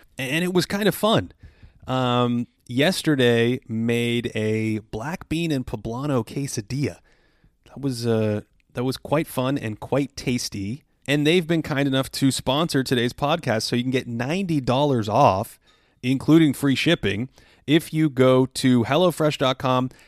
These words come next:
slash thinking basketball ninety. Today, you gotta add that ninety. So it's hellofresh dot com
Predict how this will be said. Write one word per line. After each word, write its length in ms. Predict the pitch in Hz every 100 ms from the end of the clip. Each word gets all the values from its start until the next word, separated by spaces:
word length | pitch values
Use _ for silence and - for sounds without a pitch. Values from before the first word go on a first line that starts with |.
| _
slash 640 | - - 139 160 175 -
thinking 320 | 156 147 139
basketball 760 | 120 127 - 123 123 117 113 113
ninety. 680 | 113 117 151 196 156 98 - _ _ _
Today, 240 | - 127
you 80 | 123
gotta 140 | 113 110
add 200 | 120 117
that 260 | 104 104 _
ninety. 400 | 110 117 123 98
So 160 | 92 98
it's 120 | 101
hellofresh 520 | 143 151 143 139 135
dot 220 | - 120 -
com 360 | 117 113 110